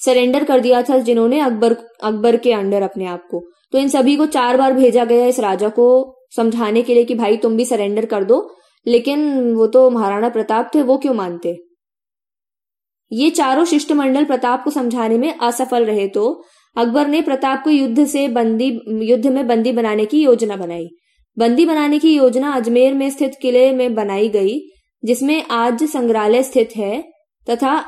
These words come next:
अंग्रेजों के समय शास्त्रागार होने के कारण इसे मैगजीन भी कहते हैं।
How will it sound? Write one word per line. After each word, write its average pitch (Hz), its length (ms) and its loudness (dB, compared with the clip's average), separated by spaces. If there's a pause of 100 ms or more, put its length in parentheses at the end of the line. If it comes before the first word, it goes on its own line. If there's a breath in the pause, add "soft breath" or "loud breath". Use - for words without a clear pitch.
(520)
अंग्रेजों 233 460 4
के 285 120 -4
समय 254 320 -2
शास्त्रागार 240 640 -2
होने 214 320 -2
के 254 140 -4
कारण 220 460 -4 (840)
इसे 277 200 0
मैगजीन 233 480 0
भी 311 120 6
कहते 220 340 -2
हैं। 175 180 -8